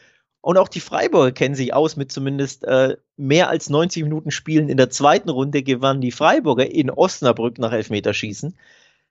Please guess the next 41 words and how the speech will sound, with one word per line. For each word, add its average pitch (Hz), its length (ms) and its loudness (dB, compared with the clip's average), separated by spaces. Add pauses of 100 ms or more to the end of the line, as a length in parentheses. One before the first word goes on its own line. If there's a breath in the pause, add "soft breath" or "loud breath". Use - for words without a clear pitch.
(120)
Dann 131 180 4
gab's 143 220 4
das 135 160 -4
vier 143 180 2
eins 131 160 -2
in 127 140 -2
Hoffenheim 143 380 2
und 127 100 -2
im 131 100 -4
Viertelfinale 147 760 0
setzte 123 360 -6
sich 147 180 -8
Freiburg 127 380 2
nach 143 160 0
Verlängerung 175 760 2
beim 143 180 -2
VfL 151 360 -2
Bochum 165 280 -4
mit 135 140 -8
zwei 139 220 2
zu - 120 -4
eins 120 200 -2
durch 139 160 -2
und 127 80 0
das 117 200 2
Siegtor 156 360 2
fiel 180 200 -2
aber 139 180 6
in 139 100 4
der 135 120 6
hundertzwanzigsten 151 840 0
Minute. 160 320 2
Also 113 160 0
eigentlich 143 260 -2
jetzt - 260 -8
beinahe 139 340 2
auch 131 160 0
da, 147 240 4
wenn's 120 180 -8
nicht 123 160 -16
diesen, 113 260 -12